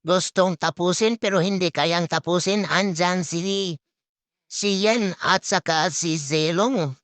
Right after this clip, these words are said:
at si, eh, Nana. Ayan. Nabigwasan na naman ako dito kay Zelong. Ayun,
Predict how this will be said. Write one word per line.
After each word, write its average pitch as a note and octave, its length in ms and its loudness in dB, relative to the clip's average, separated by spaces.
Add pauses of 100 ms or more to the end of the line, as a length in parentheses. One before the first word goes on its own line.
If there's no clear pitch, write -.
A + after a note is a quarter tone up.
(160)
at F3+ 240 0
si, F#3 240 -2
eh, D#3 320 0 (880)
Nana. F3+ 560 2
Ayan. E3+ 480 2 (300)
Nabigwasan C#3+ 720 0
na D3 80 2
naman D3+ 240 0
ako D3 160 -2
dito D#3+ 400 -2
kay C#3+ 320 0
Zelong. C3+ 800 -2 (1040)
Ayun, C#3+ 560 0